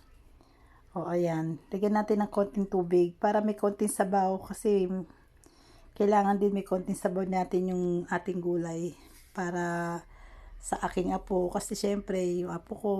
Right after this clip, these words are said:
mahilig sa sabaw. Ganyan ang aking mga gawa. Ayan, lagyan na natin ng asin. Ayan, asin muna at saka maglagay din tayo ng paminta.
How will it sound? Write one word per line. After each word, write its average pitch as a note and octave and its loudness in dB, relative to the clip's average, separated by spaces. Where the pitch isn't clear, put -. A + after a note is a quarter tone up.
mahilig F3+ 2
sa F#3+ -4
sabaw. F#3+ 0
Ganyan F#3 -4
ang F3+ -6
aking F3+ -4
mga F3 -2
gawa. E3+ -4
Ayan, E3+ -4
lagyan F3+ -2
na F3+ -2
natin F3+ -2
ng E3 -6
asin. A#3 0
Ayan, D#3+ -6
asin F#3 -6
muna G3 0
at - -20
saka F3+ -2
maglagay G3 4
din G3 2
tayo F#3 2
ng F3+ -2
paminta. E3 -4